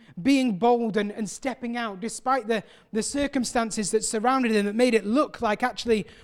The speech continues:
the work that he was doing was pointless. But actually,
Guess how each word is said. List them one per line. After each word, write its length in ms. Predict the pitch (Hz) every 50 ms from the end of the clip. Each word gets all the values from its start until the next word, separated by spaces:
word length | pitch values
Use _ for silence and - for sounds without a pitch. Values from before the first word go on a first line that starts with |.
| - _
the 200 | 196 190 190 226
work 340 | 208 226 285 302 330 262 -
that 140 | - 254 247
he 100 | 220 233
was 180 | 220 226 180
doing 360 | - - 247 277 262 247 247 240
was 160 | 247 240 -
pointless. 800 | - - 302 330 294 - - - - _ - - - - - - - _ _ _ _ _ _ _ -
But 120 | 220 233
actually, 500 | 254 240 - - - 226 214 208 196 -